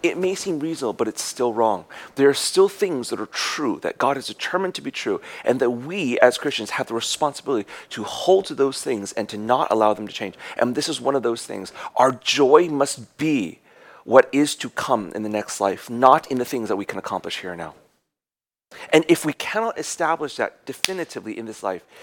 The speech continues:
then God actually accomplishing his promises and his purposes in us would be a curse and not a blessing, and would be a great risk to us. It is only safe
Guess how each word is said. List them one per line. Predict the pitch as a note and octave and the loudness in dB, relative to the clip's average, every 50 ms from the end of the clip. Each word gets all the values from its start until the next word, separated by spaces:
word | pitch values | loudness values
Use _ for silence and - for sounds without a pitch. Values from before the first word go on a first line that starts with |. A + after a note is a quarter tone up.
| - - _ | -20 -16 _
then | - C#3+ C#3 C#3+ - - | -4 -4 -4 -4 -4 -2
God | - D3 C3 C3+ E3 G3+ G#3+ - - _ _ _ - | 0 0 0 2 0 -4 -4 -4 -10 _ _ _ 2
actually | D3 D#3 E3+ - - - D3 - | 2 2 2 -2 -6 -6 -8 -6
accomplishing | - B2+ - - - - D3+ E3+ F3+ - - D#3 - C#3+ B2+ | -6 -8 -8 -8 -6 -2 0 0 0 -2 -8 -16 -14 -14 -16
his | A#2+ A#2 | -16 -16
promises | - - - A#2+ A2+ B2 B2 - B2 A#2+ G#2 | -16 -10 -8 -8 -6 -8 -8 -12 -14 -14 -12
and | A2+ | -12
his | G2+ F#2+ | -10 -12
purposes | - - - C3 A#2+ - G#2 G#2 G2 - | -12 -12 -12 -12 -12 -12 -14 -16 -16 -14
in | - - C3+ A#2+ | -12 -12 -10 -10
us | G2 - - - - - - - | -10 -12 -14 -18 -20 -20 -16 -10
would | - B2 A2 | -10 -8 -6
be | C3 D#3 D3+ | -4 -4 -4
a | |
curse | - - - - E3 C#3+ C3 - | -4 -4 -4 -4 -4 -4 -4 -6
and | - A2 | -10 -6
not | A2+ A#2+ C3+ | -4 -4 -4
a | C#3 | -4
blessing, | - - B2 A#2+ B2 - - F#2+ F2+ | -2 0 -2 -2 -2 -6 -14 -10 -8
and | - A#2+ A#2+ | -6 -6 -6
would | B2+ A#2 | -6 -8
be | G#2 A#2+ | -6 -6
a | A2+ | -6
great | G2 F#2 - A#2+ C3+ - - | -6 -4 -4 -4 -4 -4 -6
risk | G#2+ G#2+ A#2 G#2 - - - - - | -6 -6 -6 -6 -6 -8 -16 -18 -18
to | - - F#2 | -16 -14 -12
us. | - F#2 F2 - - - - _ _ _ _ _ _ _ _ _ _ _ _ _ _ _ _ _ _ _ _ _ _ _ _ _ _ _ _ _ _ _ _ _ _ _ _ - _ | -10 -10 -12 -12 -16 -20 -20 _ _ _ _ _ _ _ _ _ _ _ _ _ _ _ _ _ _ _ _ _ _ _ _ _ _ _ _ _ _ _ _ _ _ _ _ -14 _
It | - D3+ D3 | -4 -2 -2
is | D3 - - | -2 -2 -2
only | D3+ F3 G3+ G#3 G#3 | -2 -2 -2 -4 -6
safe | F#3+ - - - F#3 E3 A#2+ G#2+ - - | -6 -6 -4 -4 -2 -2 -2 -4 -8 -12